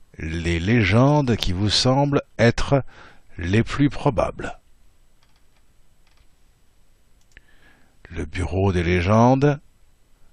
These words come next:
c'est également l'histoire des photographes racontée, dévoilée, une fois le cycle de la session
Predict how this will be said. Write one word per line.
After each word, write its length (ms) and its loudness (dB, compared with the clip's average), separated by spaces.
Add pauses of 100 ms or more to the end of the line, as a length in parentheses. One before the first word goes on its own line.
(100)
c'est 240 -8
également 800 -2 (420)
l'histoire 1160 -4 (920)
des 140 -10
photographes 1000 -6 (380)
racontée, 760 -2
dévoilée, 720 -4 (600)
une 180 -2
fois 300 -2
le 140 -2
cycle 680 -6 (920)
de 80 -8
la 140 -6
session 680 -4